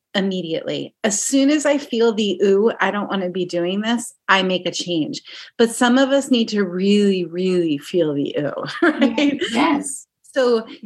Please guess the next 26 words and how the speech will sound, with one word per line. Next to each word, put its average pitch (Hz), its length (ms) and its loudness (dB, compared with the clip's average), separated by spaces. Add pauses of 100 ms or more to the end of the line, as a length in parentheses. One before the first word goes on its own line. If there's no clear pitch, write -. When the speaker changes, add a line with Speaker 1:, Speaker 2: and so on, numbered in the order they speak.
Speaker 1:
and 269 180 2
that's 294 240 0
true 302 360 2
with 269 160 2
anything. 233 400 0
It's 185 200 -6
true 240 180 0
with 214 140 0
our 185 120 2
health. 233 440 0
It's - 240 -2
true - 180 0
with 190 140 0
our 190 120 2
relationships. 220 880 2 (320)
So 226 500 2 (300)
I 226 160 4
invite 226 680 2
you 247 200 0
to 247 180 2
just 208 320 0
take 208 300 0
a 233 80 2
bird's 214 380 0
eye 214 160 2
view 180 420 0